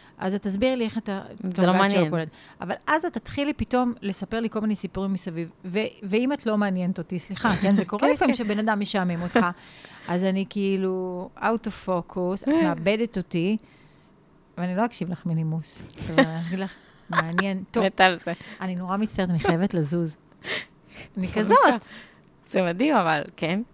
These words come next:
Speaker 2: זה כאילו אנשים לומדים שנים על גבי שנים איך ל-, שלא ייקחו להם את הזמן מ-, מלא נעים, ו-,
Speaker 1: אני
Speaker 2: ו-
Speaker 1: יודעת את זה מגיל אפס בערך. איך לא לקחת לי את הזמן?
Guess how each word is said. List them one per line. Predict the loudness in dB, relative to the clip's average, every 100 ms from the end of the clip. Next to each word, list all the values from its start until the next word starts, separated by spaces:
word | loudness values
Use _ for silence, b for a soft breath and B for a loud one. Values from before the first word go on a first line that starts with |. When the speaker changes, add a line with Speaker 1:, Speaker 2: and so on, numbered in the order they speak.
| -10
Speaker 2:
זה | -6
כאילו | 0 4 4
אנשים | 2 2 2 4 2 -2 -2
לומדים | 0 2 0 0
שנים | 0 0 0 0
על | 0
גבי | 2 2
שנים | 0 -2 -4
איך | -2
ל-, | 2 2 0 b b b b _ -18
שלא | -2 4
ייקחו | 4 4 2
להם | 2
את | 0
הזמן | -2 0 2 2 0 -10 _ _ -2
מ-, | 2 2 0 -10 -10
מלא | -4 2 4
נעים, | 4 4 4 4 0 -6 _ -20 -10
ו-, | 0 2
Speaker 1:
אני | 2
Speaker 2:
ו- |
Speaker 1:
יודעת | -2 -2 -2
את | -4
זה | -4
מגיל | -6 -6 -6
אפס | -6 -8 -10 -14 -12
בערך. | -10 -10 -12 -14 -20 _ _ _ _ _ -12
איך | -8
לא | -4
לקחת | -4 -4 -8 -8
לי | -14
את | -12
הזמן? | -10 -8 -6 -6